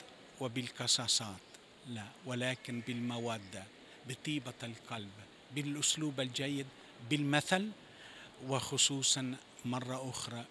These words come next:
بالإيمان." لا تنسوا أيها الشبان، أيها الأولاد، كان يكرر باستمرار أن الله معكم، يراكم، يسمعكم في كل مكان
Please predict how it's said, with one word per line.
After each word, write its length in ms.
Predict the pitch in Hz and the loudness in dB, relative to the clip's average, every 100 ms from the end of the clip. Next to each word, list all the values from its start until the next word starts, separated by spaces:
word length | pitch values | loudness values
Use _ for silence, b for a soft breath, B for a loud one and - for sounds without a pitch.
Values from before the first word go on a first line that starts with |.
| 113 127 | -4 4
بالإيمان." 880 | 147 147 - 143 135 120 104 95 92 92 B B 135 | 4 4 -2 0 4 4 2 -2 -6 -12 B B 0
لا 180 | 139 147 | 2 2
تنسوا 640 | - 175 165 - 123 147 | 2 2 4 4 2 0
أيها 260 | 147 139 120 | 2 2 2
الشبان، 720 | - - 117 117 131 127 131 - B B - | 0 0 -4 -4 -2 0 -2 -8 B B 0
أيها 320 | 135 135 127 | 2 4 2
الأولاد، 560 | 131 123 123 135 131 127 - | 0 -2 -2 0 0 -2 -4
كان 180 | 131 | -2
يكرر 640 | 131 123 120 - 127 127 120 113 | 0 -2 -4 -4 -4 -4 -6 -2
باستمرار 600 | - 131 120 120 127 123 B B B - | -2 0 -4 -2 -2 -4 B B B -4
أن 200 | 147 143 | 0 0
الله 320 | 135 135 139 | 0 0 0
معكم، 520 | 127 117 113 - 98 85 - - - B B - 143 | 0 -2 -4 -8 -14 -16 -18 -20 -20 B B -8 -2
يراكم، 600 | 135 135 151 135 - 98 92 - - - | 2 2 2 0 -4 -12 -12 -16 -16 -2
يسمعكم 680 | 143 135 156 151 123 - 110 98 - - | 4 4 4 0 0 -6 -12 -12 -14 -8
في 100 | 135 | -8
كل 320 | - 156 143 | -2 0 2
مكان 480 | 131 123 135 113 | 0 -2 -4 -4